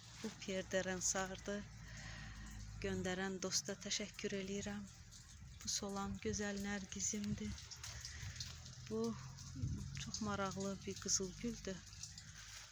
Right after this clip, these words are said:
Orient Express-ə oxşayır, amma balacadır. Bu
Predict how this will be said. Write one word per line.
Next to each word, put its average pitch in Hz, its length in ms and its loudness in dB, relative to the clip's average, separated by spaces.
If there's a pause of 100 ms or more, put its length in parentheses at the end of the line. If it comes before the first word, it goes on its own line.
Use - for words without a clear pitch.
(1080)
Orient 196 400 0
Express-ə - 560 6
oxşayır, 240 340 4
amma 214 240 2
balacadır. 190 580 0 (2000)
Bu 233 200 4